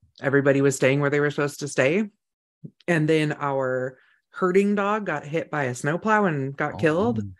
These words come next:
Speaker 2: oh, wow.
Speaker 1: And turns out the herding dog was just really good at his job.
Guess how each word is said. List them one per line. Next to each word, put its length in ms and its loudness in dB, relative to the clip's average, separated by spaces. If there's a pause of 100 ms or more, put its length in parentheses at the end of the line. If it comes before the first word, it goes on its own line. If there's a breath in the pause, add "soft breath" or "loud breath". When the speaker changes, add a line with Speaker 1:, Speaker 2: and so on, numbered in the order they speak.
(200 soft breath)
Speaker 2:
oh, 80 -6
wow. 420 -2
Speaker 1:
And 280 4
turns 260 4
out 160 2 (440)
the 100 -6
herding 420 2
dog 300 2
was 200 -4
just 160 -6
really 300 2
good 180 0
at 80 -10
his 220 -8
job. 360 -12